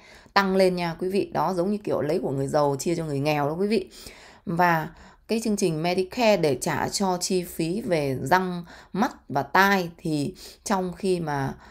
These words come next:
ờ, độ tuổi thì sẽ được hạ thấp xuống và lại còn được cộng thêm những cái chương trình về các bộ phận trên mặt của quý vị nha,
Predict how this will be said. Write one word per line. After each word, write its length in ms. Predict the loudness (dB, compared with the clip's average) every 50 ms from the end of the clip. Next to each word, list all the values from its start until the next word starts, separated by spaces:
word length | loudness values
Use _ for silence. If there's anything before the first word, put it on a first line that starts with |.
| -20 -20 -20 -20 _ _
ờ, 420 | -6 -4 -4 -2 -2 -2 -4 -4 -6 -8 -10 -10 -10 -10 -10 -12 -14 -14 -6 0 2
độ 140 | 2 2 4 4
tuổi 240 | 4 6 6 4 2
thì 160 | 0 -2 -4
sẽ 180 | -4 -2 0 0
được 160 | 0 0 0
hạ 140 | -2 -2 0
thấp 120 | -2 -4 -4 -4
xuống 500 | 0 2 4 4 4 4 0 -6 -8 -6
và 140 | -4 -2 -2
lại 140 | -2 -4 -4
còn 140 | -4 -4 -2
được 220 | -2 -2 0 4 6
cộng 260 | 6 6 6 0 -4
thêm 260 | -2 -2 -2 -2 -2
những 140 | -4 -6 -4
cái 100 | -6 -4 -4
chương 140 | -6 -6 -6
trình 260 | -6 -4 -4 -4 -2
về 320 | -2 0 0 0 -2 -4 -6 -14 -20 -20 -20 -20 -20 -20 -20 -10 -4
các 80 | -2 2
bộ 160 | 2 2 2
phận 200 | 0 -2 -4 -4
trên 160 | -4 -4 -4
mặt 140 | -4 -4 -2 -2
của 100 | -2 0
quý 120 | 0 0
vị 180 | 0 0 0 0
nha, 220 | 0 -2 -2 -2